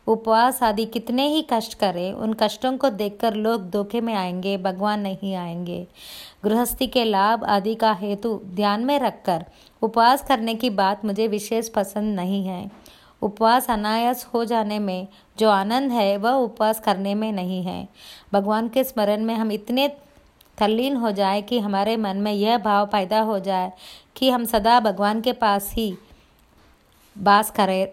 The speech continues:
कर रहे हैं। ऐसी स्थिति में शरीर पोषण की दृष्टि से भोजन भी कर ले तो कुछ बिगड़ेगा नहीं, लेकिन इसके विपरीत चित्त में भगवान का नाम न हो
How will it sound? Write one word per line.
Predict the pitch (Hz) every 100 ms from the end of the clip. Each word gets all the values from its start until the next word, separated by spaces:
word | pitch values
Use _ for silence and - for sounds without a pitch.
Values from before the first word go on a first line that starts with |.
| -
कर | 208
रहे | 190 180 185 175
हैं। | 180 175 - _ - -
ऐसी | 226 240 320
स्थिति | 311 262 254 247
में | 240
शरीर | 233 202 220 240
पोषण | 226 214 220 214
की | 226
दृष्टि | 185 202 202 240
से | 233 220
भोजन | 175 202 202 254 254
भी | 254
कर | 226 190
ले | 208 214
तो | 208 208
कुछ | 208 226 190
बिगड़ेगा | 185 185 202 208 214
नहीं, | 196 180 170 170 - - - -
लेकिन | 233 247 254
इसके | 240 - 254
विपरीत | 214 214 220 254 202
चित्त | - 208 220
में | 220
भगवान | 202 185 190 196
का | 202 202
नाम | 185 185 214
न | 226
हो | 233 247